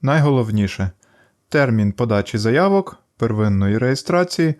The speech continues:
продовжено до сьомого жовтня. До цього часу не лише потрібно встигнути зареєструватися всім охочим поїхати,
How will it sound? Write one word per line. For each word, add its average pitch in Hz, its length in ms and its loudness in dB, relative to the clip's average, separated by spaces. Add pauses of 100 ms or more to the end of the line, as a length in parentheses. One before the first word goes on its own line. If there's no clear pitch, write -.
(260)
продовжено 160 640 2
до 120 140 2
сьомого 156 440 0
жовтня. 104 540 -2 (440)
До 143 140 0
цього 113 260 0
часу 165 480 0 (560)
не 135 200 2
лише 202 300 0
потрібно 151 440 0
встигнути 131 680 -2
зареєструватися 120 960 0
всім 107 380 -2
охочим 110 460 -2
поїхати, 160 600 0